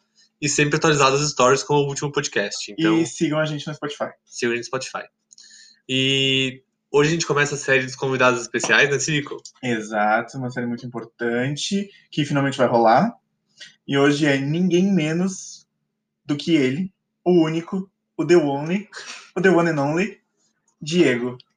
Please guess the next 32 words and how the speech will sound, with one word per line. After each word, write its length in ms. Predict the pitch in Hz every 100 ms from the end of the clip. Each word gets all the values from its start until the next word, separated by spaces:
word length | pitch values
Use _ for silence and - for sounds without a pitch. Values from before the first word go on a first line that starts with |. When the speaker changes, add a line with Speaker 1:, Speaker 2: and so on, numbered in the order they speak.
| _ _
Speaker 1:
Diego. 220 | 147 170
Speaker 2:
O 20 | 175
nosso 320 | - 175 170 190
outro 320 | 214 - 151
irmão, 240 | 123 110 143
aquele 300 | 139 156 -
outro. 400 | 170 160 156 - - - - _
Speaker 1:
O 160 | 175 202
irmão 440 | 190 156 160 170 175 _ - _ _ _
que 180 | - 165
é 260 | 143 147 147
geminiano. 580 | 156 160 156 139 110 - _ _ _ _ _ _ _ 139
O 40 |
irmão 180 | 143 147
mais 180 | 147 131
velho, 400 | 127 113 113 -
o 80 | 131
primeiro, 520 | 143 151 151 131 110 -
o 40 |
Speaker 2:
O 40 | 147
ascendente 260 | 156 170 160 160
Speaker 1:
preferido, 80 | 175
Speaker 2:
Áries, 380 | 160 143 117 -
o 40 |
Speaker 1:
preferido 340 | 143 151 170 165
do 120 | 165
Speaker 2:
ascendente 80 | 156
Speaker 1:
pai 240 | 151 165
Speaker 2:
Áries. 160 | 165 - 170
Speaker 1:
e 120 | 165
da 100 | 151
mãe. 260 | 139 117